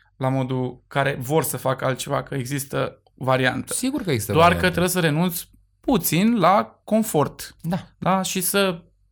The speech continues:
Speaker 1: te conectezi, dacă vrei, cu natura, să mănânci un pește,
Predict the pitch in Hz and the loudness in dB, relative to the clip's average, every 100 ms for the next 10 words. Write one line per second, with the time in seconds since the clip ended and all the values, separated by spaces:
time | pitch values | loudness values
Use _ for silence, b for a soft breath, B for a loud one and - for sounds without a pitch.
0 | _ _ 202 190 170 139 180 156 139 - | _ _ -4 0 0 0 -2 0 0 -2
1 | 147 156 131 131 127 190 196 151 B B | -4 -4 -2 -2 0 0 2 2 B B
2 | B B - 208 180 185 170 135 131 185 | B B 0 2 2 2 0 -2 0 0
3 | 180 139 123 | 0 -2 -4